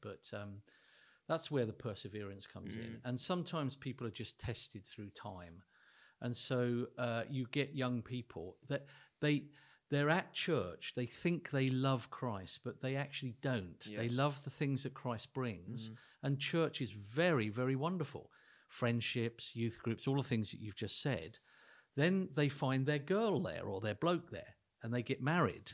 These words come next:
Speaker 1: and then they have kids. And they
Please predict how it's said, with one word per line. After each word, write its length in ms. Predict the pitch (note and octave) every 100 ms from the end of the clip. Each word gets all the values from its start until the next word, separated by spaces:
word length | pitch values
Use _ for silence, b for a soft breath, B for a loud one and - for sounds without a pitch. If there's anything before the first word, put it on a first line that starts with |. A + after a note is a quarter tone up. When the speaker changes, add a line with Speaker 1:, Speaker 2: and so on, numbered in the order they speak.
| -
Speaker 1:
and 120 | A2+ A2+
then 140 | A#2
they 140 | B2+ B2+
have 200 | B2+ -
kids. 640 | G#3 D3 F#2 - - - B B B B B -
And 600 | C3 C3+ C3 C3 C3 B2 C3+
they 280 | C3 C3